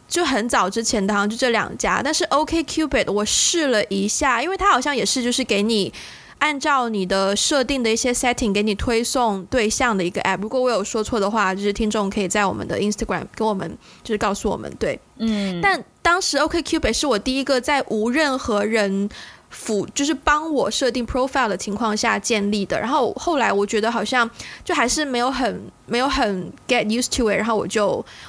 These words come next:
Speaker 1: 我就没有再用了。但后来是，呃，到了香港之后，有朋友推荐我说，“你可以试试看用 dating app。”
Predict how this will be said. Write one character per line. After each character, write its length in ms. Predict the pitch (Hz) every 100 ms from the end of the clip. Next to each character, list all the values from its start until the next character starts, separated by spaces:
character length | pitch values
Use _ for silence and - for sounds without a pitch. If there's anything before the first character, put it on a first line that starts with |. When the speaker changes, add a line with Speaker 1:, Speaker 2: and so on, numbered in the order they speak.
| -
Speaker 1:
我 80 | 214
就 100 | 254
没 100 | 233
有 80 |
再 160 | 196 214
用 220 | 208 214 180
了。 140 | -
但 140 | 339 370
后 180 | 381
来 140 | 302 220
是， 420 | - - 269 226 - - -
呃， 140 | 208 208
到 180 | 294 262
了 60 |
香 180 | 254 254
港 160 | 247 202
之 120 | 226
后， 180 | 240 233
有 100 | 202
朋 180 | 214
友 100 | 214
推 200 | 208 247
荐 200 | 226 247
我 140 | 214 214
说 280 | - 214 220
，“你 120 | 202
可 160 | 226
以 60 | 240
试 120 | 226
试 160 | 233 233
看 280 | 240 254 208
用 180 | 208
dating 360 | 202 190 190 208
app。” 180 | - -